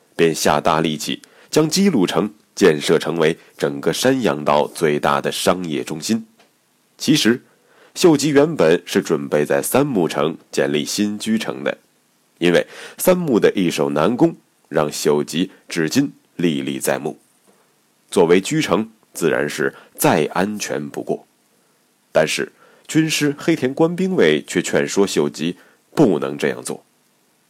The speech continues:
黑田的理由主要有两个：从军事上来说，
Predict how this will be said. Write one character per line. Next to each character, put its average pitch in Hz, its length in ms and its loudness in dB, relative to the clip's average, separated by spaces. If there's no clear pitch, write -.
黑 180 240 2
田 107 160 0
的 98 80 4
理 76 160 0
由 76 240 4
主 71 200 -6
要 71 140 0
有 78 140 0
两 65 320 -4
个： - 160 -4
从 170 240 0
军 208 260 2
事 190 160 -4
上 78 180 -2
来 73 120 0
说， - 260 0